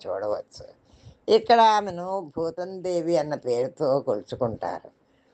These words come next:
గుజరాత్లో లావణ అనే గ్రామంలో హిడంబి కుండం, హిడంబి ఆలయాలు కలిగిన ఓ వనం కనిపిస్తుంది. ఆ వనం యావత్తుకి హిడంబి వనం అని పేరు.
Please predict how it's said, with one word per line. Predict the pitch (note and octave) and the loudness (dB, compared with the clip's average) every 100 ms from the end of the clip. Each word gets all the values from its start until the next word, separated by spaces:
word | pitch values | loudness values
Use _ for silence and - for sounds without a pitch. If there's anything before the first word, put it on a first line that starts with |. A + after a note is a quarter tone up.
| _ C3 | _ 0
గుజరాత్లో | E3 D#3+ F#3 G#3 G3 D#3+ C#3+ C3+ D#3 | 2 4 6 6 4 -2 -2 -2 -2
లావణ | D3+ A2+ B2 D3+ | -4 -4 -4 -6
అనే | D#3+ D#3+ D#3+ C#3 | -6 -8 -6 -6
గ్రామంలో | B2+ A2 G#2+ A2+ D3+ B2+ G#2+ G2 G#2+ C3 _ _ _ - | -6 -4 -4 -4 -4 -2 0 0 -2 -4 _ _ _ -6
హిడంబి | C3 C#3+ D#3+ E3+ D#3+ | 0 4 4 4 0
కుండం, | - A#2 A#2 A#2+ D3 D3+ _ _ _ _ | -2 -6 -2 0 0 -2 _ _ _ _
హిడంబి | D3 D#3 F3+ G3 D3+ | 0 4 4 4 2
ఆలయాలు | G#2 A#2 C3+ D3 D3 D3 | 2 0 0 2 0 -2
కలిగిన | B2+ B2+ C3 B2+ | -4 -4 -4 -4
ఓ | B2 A2+ G2+ | -2 -2 -4
వనం | G2+ B2 D3 | -6 -8 -8
కనిపిస్తుంది. | C3 G#2 F#2+ G2 - F#2 F2+ F2+ - _ _ _ - | -8 -10 -12 -16 -14 -14 -14 -16 -18 _ _ _ 0
ఆ | B2+ B2+ | 4 4
వనం | A2+ C3+ D#3 | 2 -4 -4
యావత్తుకి | C#3 G#2+ A2+ B2 - C3 - A2+ A2 | -2 -2 -2 -4 -6 -14 -8 -8 -6
హిడంబి | A2+ A2+ C3+ C#3+ | -4 -4 -4 -2
వనం | C3 A2+ A2 | 0 0 -2
అని | B2 B2+ | -4 -6
పేరు. | - - F#2 F2+ | -8 -8 -6 -8